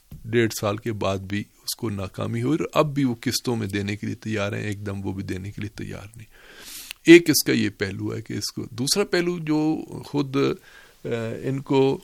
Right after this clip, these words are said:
نیتن یاہو کو جو اپنی داخلی طور پہ جو مسائل ابھی درپیش ہوں گے، وہ ایک بڑا اہم ایشو ہے کہ جس انداز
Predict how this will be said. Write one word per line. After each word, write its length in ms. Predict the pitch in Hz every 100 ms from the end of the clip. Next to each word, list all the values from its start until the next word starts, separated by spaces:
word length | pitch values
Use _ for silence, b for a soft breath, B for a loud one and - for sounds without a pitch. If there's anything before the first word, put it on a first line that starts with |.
| - - -
نیتن 1300 | 117 110 110 113 113 117 - - - 113 113 107 127
یاہو 300 | 120 120 131
کو 200 | 135 147
جو 120 | 139 -
اپنی 300 | - - 160 135
داخلی 440 | 101 110 110 160 180
طور 240 | 147 131
پہ 140 | 113 117
جو 140 | 110
مسائل 440 | 107 104 104 101 101
ابھی 160 | 104
درپیش 500 | 101 98 - 104 98
ہوں 180 | 95 104
گے، 120 | 107 117 B B B B B -
وہ 300 | 107 143 160
ایک 120 | 127 -
بڑا 260 | 104 101 113 b b b -
اہم 260 | 123 110
ایشو 340 | 101 - 107 101
ہے 80 | 104
کہ 100 | 107
جس 240 | 113 -
انداز 400 | 107 107 110 113